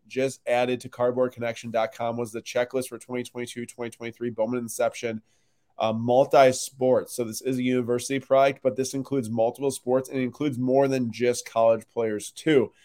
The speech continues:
As you, for the first time, will be able to, if you want, buy a Victor Wembanyama auto-, autograph. Um, those should be, or at least I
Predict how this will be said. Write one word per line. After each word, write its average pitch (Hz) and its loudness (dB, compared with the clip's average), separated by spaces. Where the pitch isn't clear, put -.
As 123 4
you, 139 2
for 143 -4
the 117 -2
first 196 2
time, 170 2
will 131 4
be 139 2
able 160 2
to, 139 -2
if 110 -6
you 110 -2
want, 131 2
buy 131 6
a 131 2
Victor 131 0
Wembanyama 123 0
auto-, 120 2
autograph. 160 6
Um, 104 -4
those 127 0
should 131 -4
be, 120 0
or 117 2
at 117 0
least 127 0
I 113 0